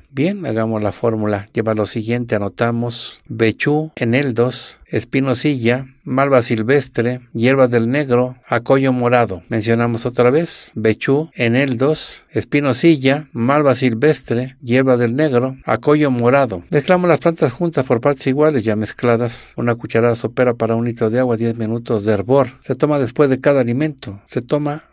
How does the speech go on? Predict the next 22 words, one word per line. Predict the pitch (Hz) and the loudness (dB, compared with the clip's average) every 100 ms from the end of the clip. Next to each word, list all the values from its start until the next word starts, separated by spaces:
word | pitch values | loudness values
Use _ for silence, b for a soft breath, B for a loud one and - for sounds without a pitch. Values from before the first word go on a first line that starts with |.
| - | -4
después | 120 117 135 135 | -2 0 0 0
de | 135 120 | -2 -2
cada | 127 117 | -2 0
alimento. | 110 135 127 - 101 | -2 -4 -6 -10 -18
Suplementos | - 139 131 143 160 170 160 - | -4 -2 0 2 2 2 0 2
ahora | 160 156 | 4 4
o | 135 | 4
cápsulas: | 170 - - 135 135 - - - | 0 -2 0 2 2 0 -6 -4
malungay | 127 127 135 139 143 | 0 2 2 2 2
con | 147 139 | 0 0
lisina, | 135 170 175 156 170 185 - | 0 2 2 2 0 -4 -2
ajo | 139 143 139 135 | 0 0 -2 -2
con | 135 | 0
alanina, | 131 131 135 175 170 160 160 | 2 2 2 0 0 -2 -2
orégano | - 123 131 131 131 | 0 2 4 2 2
de | 131 | 2
monte, | 139 160 143 151 156 | 0 -2 0 -4 -4
goji. | 131 123 147 131 117 104 87 - | -4 2 2 2 0 0 -4 -4
Nuevamente, | 135 143 135 120 117 98 101 | 0 0 0 -2 -6 -14 -4
malungay | 127 131 127 143 | 0 0 2 0
con | 139 135 | 2 2
lisina, | 131 135 156 151 | 2 2 0 0